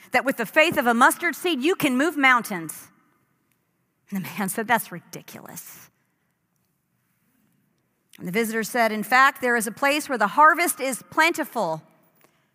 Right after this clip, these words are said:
but the laborers, <laughs> the laborers are few." The man in the pew said, "Well, that's just stupid." And he sat there,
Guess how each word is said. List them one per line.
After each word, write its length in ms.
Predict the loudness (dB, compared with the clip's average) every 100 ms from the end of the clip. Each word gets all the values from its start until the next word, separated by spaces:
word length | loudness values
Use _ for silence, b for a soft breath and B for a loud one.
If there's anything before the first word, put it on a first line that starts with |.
| _ _ _ _ _ -18
but 100 | -10
the 80 | -6
laborers, 1040 | -4 -4 -4 -6 -10 -20 -20 -20 -20 -20 _ _ -20
<laughs> 280 | -14 -12 -12
the 80 | -10
laborers 440 | -10 -10 -12 -14
are 80 | -20
few." 500 | -18 -16 -16 -18 -20 _ _ _ _ _ _ _ _ _ _ _ _ _
The 80 | -8
man 240 | -2 -2
in 80 | -2
the 80 | -6
pew 220 | -8 -10
said, 180 | -8 -6
"Well, 80 | 0
that's 280 | 0 0 -8
just 360 | -8 -8 -12
stupid." 680 | -20 -20 -16 -12 -12 -14 -20 _ _ _ _ _ _ _ _ _ _ _ _ _ _ _ _ _ _ _ _ -12
And 120 | -6
he 80 | -2
sat 340 | 2 2 2
there, 360 | 2 2 2